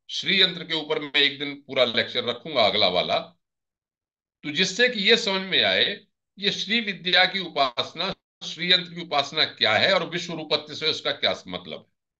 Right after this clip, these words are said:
है। आज मैं विश्व रूपत्व के बारे में ही बताना चाहता हूं कि यहाँ पर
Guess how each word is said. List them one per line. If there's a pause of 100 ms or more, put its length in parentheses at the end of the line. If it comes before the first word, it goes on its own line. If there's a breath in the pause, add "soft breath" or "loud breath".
(220)
है।
आज
मैं
विश्व
रूपत्व
के
बारे
में
ही
बताना
चाहता
हूं
कि
यहाँ
पर